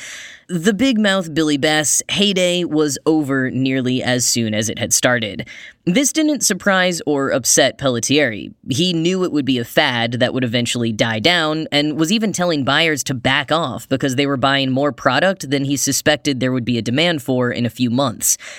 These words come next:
And he was right. But even if most people were over it, the spin-offs and copycats were waiting in the wings. Gemmy Industries themselves tried to milk it for all that it was worth.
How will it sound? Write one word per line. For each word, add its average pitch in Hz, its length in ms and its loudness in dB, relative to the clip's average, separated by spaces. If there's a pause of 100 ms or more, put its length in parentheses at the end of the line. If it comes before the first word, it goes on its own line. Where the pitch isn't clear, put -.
(260)
And 117 160 0
he 120 120 2
was 110 200 -2
right. 135 460 0 (440)
But 196 160 2
even 277 180 2
if 220 140 0
most 180 240 0
people 156 280 0
were 123 140 0
over 165 300 2
it, 190 240 0 (100)
the 131 180 -2
spin-offs 190 680 0
and 165 320 0
copycats 135 800 0
were 120 160 0
waiting 139 460 2
in 127 140 0
the 127 60 2
wings. 120 560 0 (320)
Gemmy 190 300 2
Industries 165 480 0
themselves 139 580 0
tried 147 220 2
to 127 80 -2
milk 143 300 0
it 151 180 0
for 131 240 -4
all 139 320 2
that 131 160 2
it 131 100 0
was 110 200 -4
worth. 120 360 -2